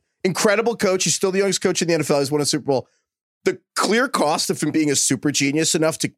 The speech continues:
be a good head of coach at thirty years old is he just has no concept of clock management. I, I, I, this is not literally true, but I think it might be.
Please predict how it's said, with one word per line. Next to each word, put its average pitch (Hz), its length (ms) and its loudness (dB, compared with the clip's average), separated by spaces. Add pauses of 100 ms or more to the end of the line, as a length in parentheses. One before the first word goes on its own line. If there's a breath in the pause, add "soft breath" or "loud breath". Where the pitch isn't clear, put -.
be 135 200 2
a - 20 -2
good 123 300 -2
head 123 160 0
of 117 100 -6
coach 117 300 0
at - 120 -6
thirty 110 220 0
years 107 220 0
old 110 280 0 (960)
is 131 280 0
he 123 140 2
just 160 320 0
has 165 260 2 (100)
no 139 400 2
concept 123 460 -2
of 120 60 -2
clock 117 340 0
management. 113 500 -2 (300 soft breath)
I, 185 240 4
I, 185 80 0 (100)
I, 170 160 0
this 185 200 0
is 175 120 0
not 247 260 2
literally 190 280 2
true, 226 240 0
but 190 100 2
I 135 60 2
think 147 240 -2
it - 80 -4
might 131 160 0
be. 160 240 -2